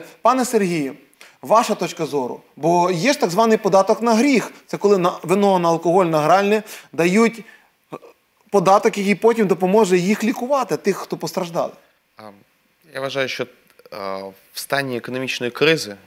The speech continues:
Speaker 2: ми сьогодні не можемо йти до якоїсь там легалізації грального бізнесу.
Speaker 1: А коли просто мінти кришують, і від того тільки
Speaker 2: Це
Speaker 1: мають прибутки?
Speaker 2: це інша проблема, яка
Speaker 1: Нагадаю,
Speaker 2: так-,
Speaker 1: Аваков,
Speaker 2: також дуже,
Speaker 1: а, фракція Авакова
Speaker 2: я ж
Speaker 1: у-
Speaker 2: кажу, також дуже,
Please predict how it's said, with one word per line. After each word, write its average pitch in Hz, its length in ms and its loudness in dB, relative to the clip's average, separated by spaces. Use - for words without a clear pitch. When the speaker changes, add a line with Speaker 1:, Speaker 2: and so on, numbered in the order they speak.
Speaker 2:
ми 117 100 -6
сьогодні 113 360 -6
не 110 100 -4
можемо 92 720 -8
йти 127 340 -4
до 92 380 0
якоїсь 92 360 -4
там 92 160 -8
легалізації 95 800 0
грального 82 420 -14
бізнесу. 90 400 -20
Speaker 1:
А - 100 0
коли 294 220 2
просто 294 300 2
мінти 247 340 4
кришують, 190 720 2
і 185 80 0
від 202 120 2
того 247 200 4
тільки 233 260 -2
Speaker 2:
Це 240 100 2
Speaker 1:
мають 214 160 2
прибутки? 190 480 0
Speaker 2:
це 147 200 0
інша 160 360 0
проблема, 135 540 2
яка 131 500 2
Speaker 1:
Нагадаю, 135 440 6
Speaker 2:
так-, 139 140 4
Speaker 1:
Аваков, 185 300 6
Speaker 2:
також 156 400 0
дуже, 135 320 4
Speaker 1:
а, 165 40 0
фракція 185 420 4
Авакова 214 280 4
Speaker 2:
я - 80 4
ж 160 120 4
Speaker 1:
у- 156 40 2
Speaker 2:
кажу, 110 340 -2
також 117 340 -4
дуже, 123 520 2